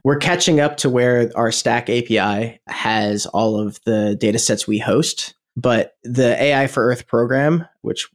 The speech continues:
hosts all these data sets, has been going on since twenty seventeen. So there's plenty of data sets that they've been hosting that haven't yet made their way into the A P I. And that's, you know, just because we're getting there. <laughs>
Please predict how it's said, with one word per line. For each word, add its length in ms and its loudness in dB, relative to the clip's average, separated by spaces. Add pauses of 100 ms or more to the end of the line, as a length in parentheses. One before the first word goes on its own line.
(140)
hosts 320 2
all 160 2
these 220 0
data 200 2
sets, 300 0
has 140 0
been 140 2
going 260 2
on 240 2
since 260 -4
twenty 220 0
seventeen. 680 -2 (360)
So 120 2
there's 220 2
plenty 300 2
of 80 0
data 200 2
sets 280 -2
that 240 -2
they've 300 0 (200)
been 100 0
hosting 520 2
that 160 0
haven't 340 -2
yet 200 0
made 180 2
their 120 0
way 220 2
into 400 -2
the 160 -2
A 120 -2
P 180 -4
I. 260 -2 (360)
And 160 4
that's, 280 0
you 140 0
know, 120 0
just 220 -2
because 480 0 (340)
we're 120 2
getting 200 0
there. 180 2
<laughs> 140 -2